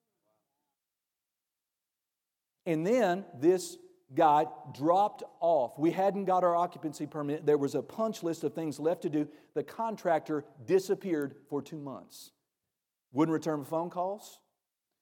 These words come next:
text messages, emails. It's like he died. He was gone. I had to go a different route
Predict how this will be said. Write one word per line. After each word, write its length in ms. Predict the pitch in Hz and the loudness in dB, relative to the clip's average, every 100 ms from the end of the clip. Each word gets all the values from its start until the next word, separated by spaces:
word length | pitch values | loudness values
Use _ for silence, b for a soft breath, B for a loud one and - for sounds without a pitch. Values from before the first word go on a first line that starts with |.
| _ _ _ _ _ | _ _ _ _ _
text 300 | 180 190 170 | 4 4 2
messages, 680 | 180 190 202 190 220 - - _ _ _ 175 | -4 -4 -8 -12 -14 -14 -20 _ _ _ -2
emails. 720 | 196 196 196 208 226 - - _ _ _ | 0 4 2 2 -2 -8 -18 _ _ _
It's 140 | 139 | -2
like 240 | 147 165 160 | 4 4 4
he 80 | 165 | -2
died. 500 | 139 160 123 101 98 - _ | -2 -2 -2 -8 -14 -20 _
He 100 | - | -6
was 240 | 151 135 120 | -2 -2 -2
gone. 380 | 143 143 107 98 - _ _ _ _ _ _ _ _ _ | -4 -2 -6 -14 -20 _ _ _ _ _ _ _ _ _
I 200 | 180 226 | 6 6
had 180 | 214 170 | 6 4
to 60 | |
go 260 | 165 175 180 | 2 4 4
a 120 | 143 | 0
different 520 | 117 156 202 233 226 | 4 6 6 2 -4
route 400 | 202 202 143 147 | -2 0 0 -2